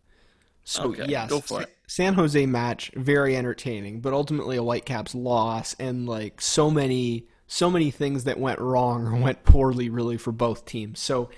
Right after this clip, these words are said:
Speaker 1: as much as the entertainment value of that one was very high, I can't, it, it, it's my third place finisher. So then it's down to,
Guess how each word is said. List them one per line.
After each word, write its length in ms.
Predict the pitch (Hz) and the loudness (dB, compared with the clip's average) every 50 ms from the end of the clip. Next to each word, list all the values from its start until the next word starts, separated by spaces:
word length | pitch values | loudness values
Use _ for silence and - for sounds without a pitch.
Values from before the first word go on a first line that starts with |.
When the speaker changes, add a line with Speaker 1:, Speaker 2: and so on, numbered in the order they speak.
| - - - 156 | -20 -6 -4 -2
Speaker 1:
as 100 | 151 147 | -2 0
much 240 | 151 156 165 - | -2 -2 -2 -2
as 120 | 190 165 143 | -2 -2 -2
the 120 | 139 - - | -6 -8 -8
entertainment 640 | - 143 139 135 131 - - - 135 135 143 147 - | -6 -4 -4 -4 -4 -6 -8 -6 -4 -4 -4 -4 -2
value 420 | - 143 131 131 139 143 143 147 147 | -2 -2 -2 0 0 0 0 -2 -2
of 80 | 135 | -2
that 240 | 143 139 139 139 - | -2 0 0 0 -2
one 140 | 135 147 151 | -4 -6 -6
was 140 | 151 135 131 | -6 -6 -4
very 260 | 139 143 139 143 143 | -4 -4 -4 -4 -6
high, 360 | 135 - 143 139 147 156 147 - | -6 -8 -6 -6 -4 -4 -4 -4
I 140 | - 117 117 | -4 -6 -6
can't, 420 | - - - 139 123 117 107 - - _ _ - | -8 -8 -6 -4 -4 -4 -4 -8 -10 _ _ -4
it, 160 | 143 - - - | -4 -2 -2 -4
it, 220 | 139 139 - - - | -4 -4 -4 -4 -2
it's 180 | - 147 135 - | -2 -2 -2 0
my 140 | 139 127 123 | -2 -2 -2
third 300 | - - 123 113 107 - | -2 -2 -2 -2 -2 -4
place 240 | 101 90 - - | -6 -6 -6 -8
finisher. 460 | - - - - - - - 87 - - - _ - - - - - - - - - - - _ | -8 -10 -10 -8 -8 -10 -10 -12 -12 -14 -18 _ -20 -20 -20 -20 -20 -20 -20 -20 -20 -20 -20 _
So 120 | - - 160 | -4 -2 0
then 220 | 151 156 160 185 | 0 2 2 2
it's 160 | 214 202 - | 0 -2 0
down 360 | - 165 139 139 139 139 139 - | 0 2 4 4 4 2 2 0
to, 540 | - - - 139 135 135 127 123 123 123 | -2 2 4 4 4 4 4 2 -2 -4